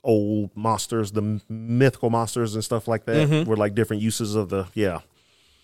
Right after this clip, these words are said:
Speaker 1: So,
Speaker 2: Yeah.
Speaker 1: whi-, which was actually pretty cool. It's like,
Speaker 2: Yeah.
Speaker 1: "Oh, okay, yeah, that, that actually makes
Speaker 2: Yeah, you had to
Speaker 1: sense."
Speaker 2: fight, you had to fight the,
Speaker 1: <laughs>
Speaker 2: um, I was gonna say the ogre, but that's not Cyclops. You fight the Cyclops, you fight the
Speaker 1: Mm-hmm.
Speaker 2: Sphinx. Um, there's a couple other ones that you, that you had to fight. And, like,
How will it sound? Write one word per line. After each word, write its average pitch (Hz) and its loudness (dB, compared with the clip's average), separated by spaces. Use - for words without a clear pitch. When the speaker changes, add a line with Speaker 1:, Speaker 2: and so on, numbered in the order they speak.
Speaker 1:
So, 147 4
Speaker 2:
Yeah. 135 6
Speaker 1:
whi-, 165 8
which 277 8
was 247 8
actually 202 8
pretty 170 8
cool. 226 8
It's 202 10
like, - 10
Speaker 2:
Yeah. 330 10
Speaker 1:
"Oh, 311 12
okay, 302 10
yeah, 240 10
that, 220 4
that 226 4
actually 170 4
makes 143 6
Speaker 2:
Yeah, - 6
you 143 8
had 156 8
to - 2
Speaker 1:
sense." - -4
Speaker 2:
fight, 143 8
you 139 6
had 131 6
to 127 2
fight 131 4
the, 123 6
Speaker 1:
<laughs> 117 8
Speaker 2:
um, 110 2
I 113 -4
was - -2
gonna 117 -2
say 113 0
the 95 -2
ogre, 104 0
but 92 -6
that's 107 -4
not 90 -6
Cyclops. 107 2
You 104 -8
fight 113 0
the 104 -6
Cyclops, 127 0
you 120 2
fight 104 0
the 98 0
Speaker 1:
Mm-hmm. - -
Speaker 2:
Sphinx. 117 -6
Um, 95 -4
there's 113 -4
a 107 -6
couple 107 0
other 107 -2
ones 98 -8
that 95 -10
you, 92 -12
that 104 -10
you 98 -6
had 92 -8
to - -18
fight. 98 -8
And, 107 -4
like, 101 -4